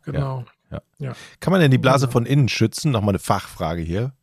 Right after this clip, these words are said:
Speaker 2: Kann man, kann man. Ähm, es gibt zwei Mittel, die kann man sogar selbst sich in der Drogerie kaufen. Ähm, das ist einmal, äh, Cranberry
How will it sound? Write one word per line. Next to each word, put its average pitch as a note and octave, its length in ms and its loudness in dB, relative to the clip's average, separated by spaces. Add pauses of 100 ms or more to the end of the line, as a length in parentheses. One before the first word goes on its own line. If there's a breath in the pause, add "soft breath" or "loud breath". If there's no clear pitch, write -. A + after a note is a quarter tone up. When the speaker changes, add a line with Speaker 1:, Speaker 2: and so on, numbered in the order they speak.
(2000 loud breath)
Speaker 2:
Kann B3 200 4
man, D3 260 2 (360 loud breath)
kann F#3 160 2
man. C3 240 -2
Ähm, D3+ 340 -4
es D3+ 160 -6
gibt G3+ 160 0
zwei F#3 420 2
Mittel, B3 340 0
die F#3+ 140 2
kann F3+ 180 0
man F#3 140 4
sogar D#3 300 0
selbst D#3 440 -2
sich D3+ 220 -6
in E3 140 -6
der D3 100 -4
Drogerie D3 420 0
kaufen. F3+ 640 0 (300)
Ähm, E3 520 0
das D#3 300 -4
ist D#3+ 160 -6
einmal, E3 420 2 (100)
äh, D3 120 -4
Cranberry G3+ 640 2